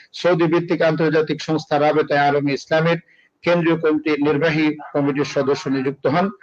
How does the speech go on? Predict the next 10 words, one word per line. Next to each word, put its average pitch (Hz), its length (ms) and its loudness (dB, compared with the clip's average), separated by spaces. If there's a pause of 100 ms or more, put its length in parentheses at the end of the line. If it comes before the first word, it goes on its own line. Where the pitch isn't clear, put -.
(340)
এর 170 140 4
মাধ্যমে 165 380 2
তিনি 160 220 2
আন্তর্জাতিক 151 600 0
মহলে 143 320 2
পরিচিত 147 360 0
হয়ে 131 160 4
ওঠেন। 120 400 0 (420)
দেশের 170 240 0
বাইরেও 170 500 6